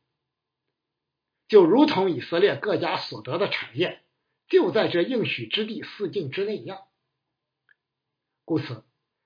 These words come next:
恳请弟兄姊妹多多为教会新工人的兴起祷告，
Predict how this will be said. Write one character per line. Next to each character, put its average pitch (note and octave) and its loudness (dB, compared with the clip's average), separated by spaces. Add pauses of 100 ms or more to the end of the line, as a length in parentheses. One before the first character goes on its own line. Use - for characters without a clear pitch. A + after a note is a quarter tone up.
(140)
恳 A3 0
请 B2+ -4
弟 F#3 -4
兄 D3 -4
姊 A#2+ -20
妹 B2+ -10 (160)
多 E3+ 2
多 D#3 4
为 D3 0
教 C#3+ -2
会 - -6 (220)
新 A#3+ -6
工 A#3+ 0
人 D3 -2
的 C#3+ -6
兴 D#3+ -6
起 - -10
祷 C3 -16
告， - -12